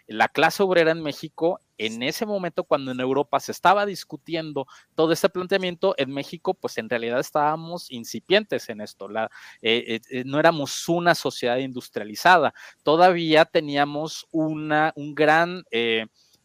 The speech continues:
l-, los medios de producción, pues, estaban muy anclados a la agricultura, a la pequeña propiedad y, evidentemente, pues, a los controles, eh, económicos que se daban desde, desde el control de las tierras. Entonces,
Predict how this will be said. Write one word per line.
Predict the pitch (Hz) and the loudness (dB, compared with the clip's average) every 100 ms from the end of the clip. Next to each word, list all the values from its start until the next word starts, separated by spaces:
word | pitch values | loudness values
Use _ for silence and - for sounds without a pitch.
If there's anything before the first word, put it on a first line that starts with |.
| _ | _
l-, | 131 123 | -12 -10
los | - 127 120 | -6 -4 -2
medios | 143 160 | -2 0
de | |
producción, | 185 185 165 - 170 | 0 0 0 -4 -4
pues, | 196 | -4
estaban | 160 156 156 | 2 2 2
muy | 156 151 | 0 -2
anclados | 147 151 135 135 147 | -2 2 2 2 0
a | 131 | 0
la | 117 | 0
agricultura, | 113 113 113 101 - 104 90 _ | -2 -6 -12 -14 -12 -10 -10 _
a | 120 | 0
la | 113 | 0
pequeña | - - 113 110 | -2 -6 -8 -8
propiedad | - 107 - 127 139 147 - - _ | -10 -14 -4 0 2 0 -8 -20 _
y, | 131 131 | 2 2
evidentemente, | 123 120 117 143 131 117 - 143 | 4 2 0 0 -2 -2 -2 -2
pues, | 117 - | -4 -2
a | 101 | -4
los | 101 - | -4 -8
controles, | 107 107 - 135 127 135 - - | -8 -8 0 2 4 0 -2 -6
eh, | 107 104 95 110 | -6 -6 -8 -10
económicos | - 131 131 131 127 - | -6 -4 -4 -6 -8 -4
que | 170 | -2
se | - | 0
daban | 117 117 127 120 | 2 2 2 2
desde, | 120 120 120 127 135 - - _ | 2 2 0 0 0 -8 -20 _
desde | - 117 110 127 127 | 0 0 2 2 2
el | 104 - | -4 -4
control | 104 104 107 | -10 -8 -6
de | 110 | -4
las | 101 - | -4 -8
tierras. | 101 92 98 | -10 -12 -12
Entonces, | 113 131 143 175 170 | -8 -4 2 2 0